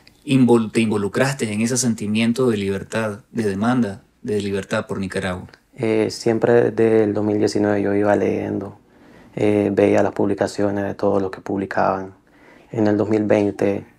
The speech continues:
Speaker 2: eh, siempre he publicado, tengo cuenta en contra del gobierno. Eh, hago muchas publicaciones, mucho contenido en contra del gobierno.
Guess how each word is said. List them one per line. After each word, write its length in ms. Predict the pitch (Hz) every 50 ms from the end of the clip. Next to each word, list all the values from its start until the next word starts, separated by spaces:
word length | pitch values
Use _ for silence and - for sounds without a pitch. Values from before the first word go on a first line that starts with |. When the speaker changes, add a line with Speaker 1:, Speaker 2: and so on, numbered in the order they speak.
| _ _ _ _ _ _ - - - - - - - - - -
Speaker 2:
eh, 460 | 117 113 107 101 95 98 - - - - - -
siempre 640 | - - - 110 110 104 107 104 101 98 - - - -
he 100 | - 113
publicado, 720 | - - 110 104 104 101 - 104 104 104 101 104 104 101 - - - _ - - _ _ _ _
tengo 260 | 104 107 110 104 101
cuenta 680 | - - 107 104 107 101 - 104 104 104 104 - - - - _ -
en 220 | 113 107 104 101
contra 360 | 101 - 101 98 - 101 98
del 120 | 98 98 98
gobierno. 580 | 98 95 92 95 98 98 - 98 95 98 101 - _ _ _ - - - _ _ _ _ -
Eh, 480 | - 107 104 104 104 101 101 104 113 - -
hago 200 | - 110 107 107
muchas 280 | 104 104 101 - -
publicaciones, 560 | - 107 104 - - 101 98 - 101 101 98
mucho 220 | 101 101 101 - -
contenido 400 | - 104 98 101 95 95 98 95
en 80 | 95
contra 300 | 95 - 101 98 - 101
del 80 | 98 95
gobierno. 480 | 92 95 101 98 101 - - 98 101